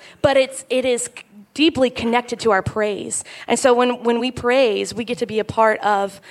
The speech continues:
of pushing back that darkness and praising, praising God together and seeing his victory come to, come to pass.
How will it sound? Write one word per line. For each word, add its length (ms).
of 160
pushing 320
back 220
that 180
darkness 500
and 200
praising, 400
praising 300
God 220
together 460
and 120
seeing 260
his 140
victory 440
come 220
to, 260
come 160
to 80
pass. 500